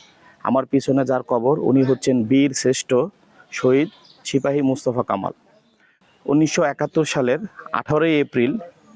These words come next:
পাকিস্তানি হানাদারদের বিরুদ্ধে এক সম্মুখে যুদ্ধে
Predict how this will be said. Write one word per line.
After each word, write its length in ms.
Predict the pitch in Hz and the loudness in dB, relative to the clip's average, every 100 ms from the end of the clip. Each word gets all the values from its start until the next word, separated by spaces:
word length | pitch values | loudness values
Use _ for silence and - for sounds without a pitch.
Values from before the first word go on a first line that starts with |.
| - _ _ _ _ - | -20 _ _ _ _ -10
পাকিস্তানি 460 | 139 151 - 156 | -4 -4 -2 -2
হানাদারদের 760 | 151 131 135 139 143 139 135 143 | -2 -2 -2 0 0 0 0 0
বিরুদ্ধে 520 | 120 139 151 117 131 180 - - | 0 0 0 2 0 0 -10 -8
এক 160 | 117 - - | -6 -4 -2
সম্মুখে 420 | 151 160 - 165 | 0 -2 -2 -2
যুদ্ধে 380 | 135 143 120 | 2 0 0